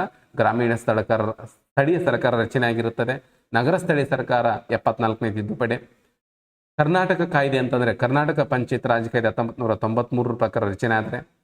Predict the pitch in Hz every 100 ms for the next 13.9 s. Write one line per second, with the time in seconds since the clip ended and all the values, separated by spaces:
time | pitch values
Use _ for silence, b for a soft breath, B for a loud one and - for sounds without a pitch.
0 | - 139 165 139 160 135 135 143 147 135
1 | 127 127 131 _ _ 123 135 - 156 156
2 | 131 117 120 120 113 110 170 160 156 131
3 | 113 - 127 123 117 107 104 113 - _
4 | 117 131 196 196 147 123 123 107 117 110
5 | 98 95 113 98 90 85 87 85 - _
6 | _ _ 113 120 151 165 135 135 135 127
7 | 123 120 123 139 - 131 165 165 160 139
8 | 135 139 127 123 113 120 - 127 139 -
9 | _ _ _ _ 143 156 160 - 131 120
10 | - - _ _ 117 120 127 117 120 -
11 | 120 123 110 113 110 120 127 127 135 113
12 | 110 104 117 127 123 123 170 127 123 120
13 | 117 113 110 107 110 117 117 - _